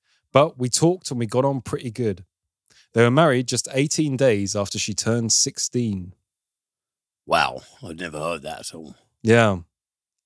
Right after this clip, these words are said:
Speaker 1: Yeah, it's, uh, it's a real tragic beginning, I think.
Speaker 2: Yeah, yeah, that's fucked up, man.
Speaker 1: And the documentary does such a good job as well of, of, um, getting across that being passed from pillar to post thing is, you know, she wasn't,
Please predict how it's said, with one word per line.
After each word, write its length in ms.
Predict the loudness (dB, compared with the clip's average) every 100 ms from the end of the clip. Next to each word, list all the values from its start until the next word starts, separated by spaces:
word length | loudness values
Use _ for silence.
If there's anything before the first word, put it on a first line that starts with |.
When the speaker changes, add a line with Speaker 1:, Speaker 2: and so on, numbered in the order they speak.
| _ 2
Speaker 1:
Yeah, 240 | 4 6
it's, 200 | 4 2
uh, 360 | 2 2 0 -2
it's 220 | -8 -12
a 40 | -2
real 180 | 0 0
tragic 420 | 0 2 2 2 -4
beginning, 560 | -2 0 0 -2 -6 -10
I 80 |
think. 160 | -6 0
Speaker 2:
Yeah, 320 | 2 2 0 -8 -18 -16
yeah, 140 | -12
that's 180 | -8 -8
fucked 320 | -8 -10 -8
up, 200 | -8 -8
man. 180 | -12 -18 -20 _ _ _
Speaker 1:
And 280 | 2 4 2
the 180 | -4 -2
documentary 520 | 0 0 2 0 0
does 100 | 0
such 180 | 0 -2
a 20 |
good 160 | -4 -2
job 200 | 0 0
as 120 | 0
well 140 | 2
of, 140 | 2 0
of, 460 | -2 -4 -6 -18 -6
um, 300 | 0 0 0
getting 280 | -2 0 0
across 400 | 0 0 0 0
that 280 | -2 -4 -8 _ 0
being 180 | 2 2
passed 340 | 4 4 2
from 100 | -2
pillar 240 | -4 -4 -2
to 100 | -6
post 460 | 0 0 0 -2
thing 240 | -4 -6 -8
is, 260 | -10 -10 -12 -6
you 100 | -6
know, 40 |
she 180 | -4 -8
wasn't, 340 | -4 -4 -4